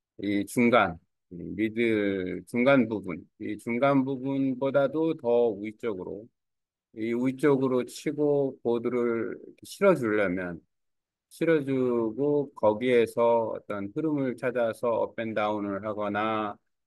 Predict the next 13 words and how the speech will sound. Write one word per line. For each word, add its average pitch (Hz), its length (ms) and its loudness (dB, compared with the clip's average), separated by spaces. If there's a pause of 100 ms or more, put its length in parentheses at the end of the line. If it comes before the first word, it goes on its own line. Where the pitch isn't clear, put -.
(220)
터닝을 110 540 2
하거나, 98 840 -2 (140)
아, 87 280 -6
이런 107 300 0
여러 101 200 4
가지 110 220 2
기술을 110 1000 -4
구현을 107 580 -4
하기 113 360 -8
위한 95 240 -6
어떤 98 360 -8
하나의 110 420 -4
방법으로 92 760 -2